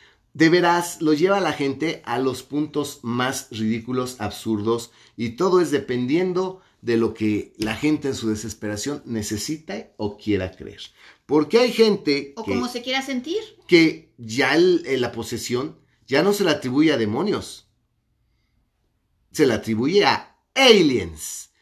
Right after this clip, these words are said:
Speaker 1: Si vieron la película El Cuarto Tipo o algo así, que es la de Mila Jovovich,
Speaker 2: Mm.
Speaker 1: que es que en Alaska,
Speaker 2: Ujú.
Speaker 1: el,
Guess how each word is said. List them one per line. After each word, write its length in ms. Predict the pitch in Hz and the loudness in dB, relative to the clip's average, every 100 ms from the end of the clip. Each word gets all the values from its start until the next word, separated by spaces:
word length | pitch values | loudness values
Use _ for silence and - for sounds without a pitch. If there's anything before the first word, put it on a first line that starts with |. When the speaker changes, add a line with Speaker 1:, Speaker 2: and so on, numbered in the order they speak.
| _ | _
Speaker 1:
Si 180 | - 220 | -6 -2
vieron 240 | 269 277 | 0 2
la 160 | 185 - | 2 2
película 600 | 180 202 202 185 156 139 | 2 2 4 4 6 4
El 240 | 131 117 | 2 -2
Cuarto 640 | - 147 165 180 - 143 - | -2 2 4 2 -2 -2 -2
Tipo 480 | 110 139 160 139 120 | -4 -4 -6 -4 0
o 140 | 120 | 2
algo 180 | 143 147 | 2 2
así, 180 | 139 143 | 0 2
que 120 | 151 | 2
es 60 | |
la 100 | 147 | 4
de 80 | 139 | 2
Mila 220 | 123 139 | 4 2
Jovovich, 840 | 147 113 - 120 117 131 - - - _ _ - | 0 -2 -4 -2 0 -2 -6 -14 -14 _ _ -12
Speaker 2:
Mm. 220 | 240 240 | -8 2
Speaker 1:
que 200 | 151 156 | 6 6
es 300 | 156 - - _ | 4 -2 -12 _
que 840 | 151 147 135 131 123 113 110 110 | 2 4 4 6 4 4 0 0
en 180 | 110 117 | -2 -4
Alaska, 1080 | 110 110 110 135 - - - 135 120 98 - | -6 -6 -2 0 -2 -4 -8 -2 -2 -2 -8
Speaker 2:
Ujú. 440 | 269 269 262 262 269 _ | -10 -8 -6 -8 -12 _
Speaker 1:
el, 400 | 202 196 - - | 4 4 4 -8